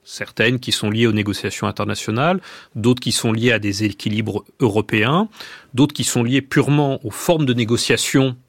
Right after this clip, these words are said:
de la construction européenne qui ont changé entre le début des années soixante et le début des années quatre-vingt-dix,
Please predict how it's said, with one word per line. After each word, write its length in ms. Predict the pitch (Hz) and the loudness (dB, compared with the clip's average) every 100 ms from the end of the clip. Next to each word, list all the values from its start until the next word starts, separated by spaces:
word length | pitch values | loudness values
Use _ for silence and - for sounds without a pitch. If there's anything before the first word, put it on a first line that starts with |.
| - | -10
de 100 | 107 | -10
la 80 | 98 | -8
construction 540 | 113 - 117 - 117 | -8 -6 -6 -2 0
européenne 580 | 107 107 120 117 131 127 - - - _ _ _ _ - | 0 -2 2 2 2 -2 -8 -20 -20 _ _ _ _ -2
qui 140 | 120 | 0
ont 80 | 113 | 2
changé 420 | - 139 123 143 | 2 0 2 0
entre 280 | 107 - 107 | -2 -4 -2
le 120 | 104 | 0
début 220 | 117 131 | 2 2
des 160 | 127 117 | 2 2
années 120 | 110 | 0
soixante 520 | - 117 - 135 - | 2 0 0 -2 0
et 40 | 107 | -2
le 60 | |
début 260 | 107 107 110 | 0 0 -2
des 360 | 110 98 98 | -2 -4 -6
années 120 | 98 104 | -8 -6
quatre-vingt-dix, 720 | 110 - 98 101 139 202 | -6 -6 -8 -4 0 0